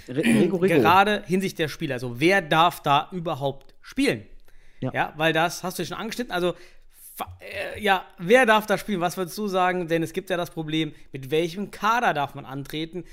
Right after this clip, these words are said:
Speaker 2: Was ist jetzt auf einmal <clears throat> mit kurzfristigen Neu-,
Speaker 1: Mhm.
Speaker 2: ähm, Verpflichtungen, die ja möglich sind? Einmal, ähm, Ausländer, die in nicht, äh, uefa-Ligen spielen, also nicht in offiziellen Futsal-Ligen, ähm, aber auch alle Fußballer,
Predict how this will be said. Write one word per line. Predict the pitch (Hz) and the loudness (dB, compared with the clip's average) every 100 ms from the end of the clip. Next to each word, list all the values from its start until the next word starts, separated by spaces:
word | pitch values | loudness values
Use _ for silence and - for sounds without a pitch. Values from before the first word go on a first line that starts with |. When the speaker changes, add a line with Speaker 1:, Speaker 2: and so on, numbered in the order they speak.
| - | -14
Speaker 2:
Was | 143 180 190 | 0 2 2
ist | 196 156 | -6 -10
jetzt | 170 | -10
auf | 156 - | -12 -10
einmal | 160 170 180 175 - | -6 -2 -4 -4 -14
<clears throat> | - - | -20 -6
mit | 202 302 277 214 147 156 | -4 4 4 4 0 -6
kurzfristigen | - 208 208 185 - 165 151 | 2 2 2 -4 -4 -4 -4
Neu-, | 147 160 226 294 _ _ - | -2 -2 -2 -4 _ _ -2
Speaker 1:
Mhm. | 143 117 139 - | -2 -2 -6 -10
Speaker 2:
ähm, | - 185 190 | -4 -2 -2
Verpflichtungen, | 180 165 170 170 - 196 160 | -6 -6 -6 -6 -6 -6 -4
die | |
ja | 160 | -4
möglich | 156 180 175 151 | -2 -4 -4 -14
sind? | - | -12
Einmal, | - 180 165 147 131 - _ _ _ _ | -2 0 0 -2 -4 -8 _ _ _ _
ähm, | 143 135 131 123 120 120 - | -8 -6 -6 -8 -10 -12 -8
Ausländer, | 175 180 208 220 | -8 -6 -8 -8
die | 165 143 | -6 -8
in | - 135 139 | -8 -10 -8
nicht, | 160 - - | -10 -16 -18
äh, | 147 135 | -12 -12
uefa-Ligen | 131 143 160 165 190 196 214 202 | -10 -8 -6 -4 -4 -4 -6 -8
spielen, | - 196 226 | -14 -10 -10
also | 151 131 | -10 -10
nicht | 147 - | -14 -14
in | |
offiziellen | 135 135 147 160 | -16 -14 -12 -12
Futsal-Ligen, | 185 - 165 170 185 214 208 - - - | -12 -10 -10 -10 -10 -12 -14 -20 -20 -10
ähm, | 160 160 | -4 -4
aber | - 160 165 | -2 -2 -2
auch | 165 175 - - - | -2 -4 -4 -16 -8
alle | - 202 | -2 0
Fußballer, | 226 240 - 147 131 156 247 | -2 -6 -6 -4 -2 -2 -6